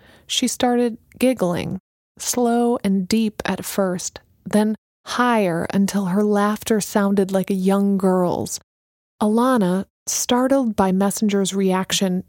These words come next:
tried to resist, to hold on to her anger. "What in the hell is so funny?" she demanded. "How can you laugh like that? Are you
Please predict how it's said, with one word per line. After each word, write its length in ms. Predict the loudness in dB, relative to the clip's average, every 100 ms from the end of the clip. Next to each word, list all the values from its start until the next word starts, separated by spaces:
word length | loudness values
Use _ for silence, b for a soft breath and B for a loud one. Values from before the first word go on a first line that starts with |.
| -8
tried 320 | -2 0 2
to 140 | 0
resist, 680 | 0 0 2 0 -2 -6 -10 _ _ -2
to 180 | 0 0
hold 500 | -2 2 2 4 2
on 280 | 2 2
to 140 | 0 0
her 260 | 0 -2 0
anger. 540 | 0 0 0 -2 -4 -10 _ _ _ _ 0
"What 260 | 2 2 2
in 100 | 2
the 180 | 2 2
hell 240 | 2 2 2
is 80 | 0
so 340 | -2 -2 2 0
funny?" 680 | 0 0 2 4 2 0 -8 -10
she 220 | -4 -2
demanded. 540 | 0 0 0 0 -4 -8 _ _ -2
"How 140 | 2
can 160 | 4 4
you 180 | 2 2
laugh 480 | 2 2 2 0
like 200 | 0 -2 -2
that? 260 | -2 0 -4 -10 _ _
Are 80 | 0
you 160 | 2